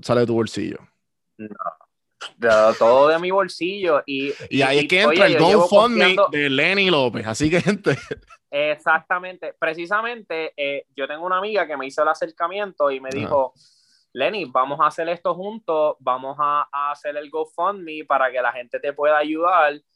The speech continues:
Speaker 1: Ujú.
Speaker 2: porque yo sé que debe estar bi-", y oye, <laughs> o sea, en el fisiculturismo yo gasté mucho, pero mucho. Pero esto, o sea,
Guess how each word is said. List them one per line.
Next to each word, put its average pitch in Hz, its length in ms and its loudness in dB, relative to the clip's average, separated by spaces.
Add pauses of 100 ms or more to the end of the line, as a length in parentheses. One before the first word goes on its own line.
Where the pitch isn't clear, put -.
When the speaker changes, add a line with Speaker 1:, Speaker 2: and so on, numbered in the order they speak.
(120)
Speaker 1:
Ujú. 113 200 -10
Speaker 2:
porque 135 400 -2
yo 123 160 -2
sé 143 160 -2
que 156 120 2
debe 151 200 4
estar 156 260 0
bi-", 151 200 -10
y 127 160 -8
oye, 139 400 -2 (360)
<laughs> - 40 -14
o - 920 -10
sea, 135 380 2
en 180 200 0
el 202 100 0
fisiculturismo 185 880 -2
yo 151 120 0
gasté 147 300 0
mucho, 117 420 -12 (240)
pero 135 240 2
mucho. 135 480 -2 (320)
Pero 143 380 4
esto, 175 520 0
o - 160 -14
sea, 147 320 0